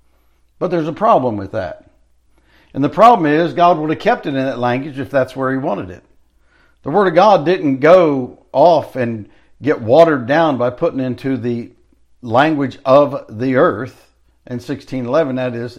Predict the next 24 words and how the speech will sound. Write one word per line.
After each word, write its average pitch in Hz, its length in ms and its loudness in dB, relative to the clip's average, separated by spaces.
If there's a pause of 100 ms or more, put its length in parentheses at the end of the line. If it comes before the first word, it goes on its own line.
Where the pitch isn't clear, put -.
English. 170 560 -10 (1160)
When 131 280 0
the 127 120 -4
Greek 147 280 2
language 147 560 0
was 131 300 -4
the 113 320 -6 (880)
language 143 380 0
of 143 140 -2
the 147 80 -2
known 156 260 0
world, 185 400 0 (960)
that's 117 240 0
what 131 100 -6
God 127 240 0
put 165 140 0
it 131 100 -6
into, 101 320 -10
put - 200 -18
the 104 60 -14
New 113 120 -10
Testament 123 400 -8
into 131 140 -8
Greek. 123 280 -4